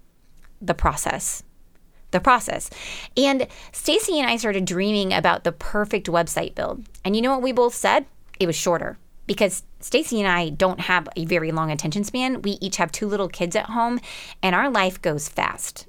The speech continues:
right? We don't remember everything that we talked about three months ago in a meeting. We don't. We have to write every single thing down and we have to document it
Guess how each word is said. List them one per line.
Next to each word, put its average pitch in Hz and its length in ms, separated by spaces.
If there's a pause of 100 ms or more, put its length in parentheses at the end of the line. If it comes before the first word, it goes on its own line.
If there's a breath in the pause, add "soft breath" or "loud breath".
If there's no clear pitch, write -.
(120)
right? 185 320 (460 loud breath)
We 403 200
don't - 120 (280)
remember 202 760 (380 loud breath)
everything 180 600
that - 100
we 190 120
talked 170 260
about 165 240
three 160 180
months 156 220
ago 190 240
in 185 100
a 160 40
meeting. 156 360 (160)
We 208 120
don't. 185 200
We 214 80
have 269 100
to 269 80
write 208 220 (120)
every 233 340
single 185 340
thing 170 260
down 151 220
and 170 100
we 180 60
have 180 80
to 202 80
document 190 480
it 170 100